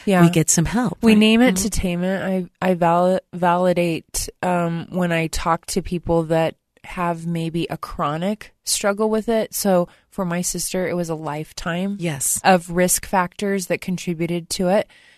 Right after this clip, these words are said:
Speaker 1: Um, I come from a family that has mental health issues. For me personally,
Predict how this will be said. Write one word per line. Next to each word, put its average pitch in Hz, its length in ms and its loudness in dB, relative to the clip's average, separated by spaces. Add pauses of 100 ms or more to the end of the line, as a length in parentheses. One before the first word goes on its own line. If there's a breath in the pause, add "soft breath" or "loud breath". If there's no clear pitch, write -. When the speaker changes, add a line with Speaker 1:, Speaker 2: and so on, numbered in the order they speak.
(140)
Speaker 1:
Um, 175 280 -2
I 170 60 -4
come 170 240 -4
from 170 180 0
a 170 80 2
family 160 320 0
that 160 160 2
has 160 280 0
mental 170 300 2
health - 460 -2 (160)
issues. 196 480 2 (320 soft breath)
For 190 180 2
me 190 180 4
personally, 202 840 2